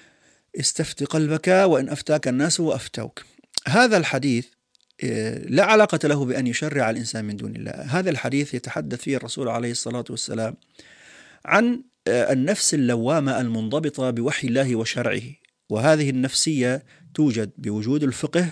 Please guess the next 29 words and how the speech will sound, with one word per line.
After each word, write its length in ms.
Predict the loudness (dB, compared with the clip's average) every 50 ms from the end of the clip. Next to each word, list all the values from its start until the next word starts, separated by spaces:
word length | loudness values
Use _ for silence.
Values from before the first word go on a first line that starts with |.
| -4 _ _ _ _ _ -8
والعلم 540 | -6 -4 -4 0 2 4 4 4 2 0 -4
والدين، 500 | -4 -4 -2 0 2 2 2 0 -2 -4
أن 140 | -4 -2 0
يجعل 380 | 0 2 2 2 2 2 2
الإنسان، 520 | 0 0 -2 -2 -2 0 0 0 0 0 -4 _ _ _ -20 -20 -20 -20 -20 -20 -20 -20 _ -2 0
آه، 320 | 0 2 2 2 2 0
مصادر 600 | 0 0 2 2 2 4 4 6 6 6 4 4
أحكامه 500 | 0 -4 -2 2 4 4 4 4 2 -4 -8 _ _ _ _ _ _ -8
في 100 | -8 -6
الحلال 380 | -4 0 2 4 4 4 4
والحرام 460 | 4 2 0 0 0 2 2 2 2
وحي 160 | 0 0 0 0
الله 220 | 2 4 4 4
سبحانه 400 | 4 2 -2 0 -2 0 0 0
وتعالى، 460 | -2 0 0 0 0 0 0 -2 -2
يعني، 160 | -2 -2 -4
في 60 | -6 -12
التحسين 420 | -12 -12 -10 -8 -4 -2 -2 -2
والتقبيح 600 | -4 -8 -10 -12 -12 -8 -4 -4 -4 -4 -4 -10 _ _ _ _ _ _
من 120 | -8 -4 -2
باب 160 | 0 -2 -2
الثواب 380 | -4 -8 -6 -4 -4 -4 -4 -4
وال-، 260 | -6 -4 -4 -4 -6
والعقاب 460 | -6 -6 -4 -6 -6 -4 -4 -4 -4
والمدح 340 | -4 -4 -6 -6 -6 -6 -6
والذم، 400 | -6 -6 -2 -2 -2 -2 -2 -6
وفي 120 | -8 -10
الخير 280 | -12 -12 -8 -8 -8 -8
والشر 320 | -8 -8 -6 -8 -8 -10